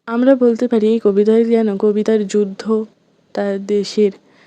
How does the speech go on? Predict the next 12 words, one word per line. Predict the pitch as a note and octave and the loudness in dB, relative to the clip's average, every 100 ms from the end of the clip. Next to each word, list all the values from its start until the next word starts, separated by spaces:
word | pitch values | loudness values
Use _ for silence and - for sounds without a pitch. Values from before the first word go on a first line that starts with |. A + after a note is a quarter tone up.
| _ _ | _ _
তার | - G3+ F#3 F#3 G3 _ _ _ _ _ _ | -4 -2 -2 -4 -8 _ _ _ _ _ _
সহবাসস্থান | - A3 G#3+ G#3+ G#3 G3 A#3 A3 - A#3+ A#3+ A#3+ A#3+ A#3 | -4 2 2 4 2 2 0 0 2 4 4 2 2 2
যে | G#3+ A#3 | 2 0
শহর, | A3 G3 F3+ G3 F3+ - _ - _ - | 2 0 0 -2 -6 -10 _ -20 _ -10
সেখানকার | - G#3+ A3 A3 A#3 | -4 0 2 4 2
যে | A3 | 2
যুদ্ধ | G#3 G3+ F#3+ - G#3 A3 - _ _ _ _ | 2 0 -2 -4 -4 -4 -6 _ _ _ _
এবং | F#3+ G3 G3 | -6 -4 -4
তার | G3 G3+ F#3 | -2 -4 -4
জীবনের | G3 G3 G3+ G3+ G3 | -4 -2 -2 -2 -2
যে | G3+ | -4
প্রেম, | - G3 F3+ | 0 0 -2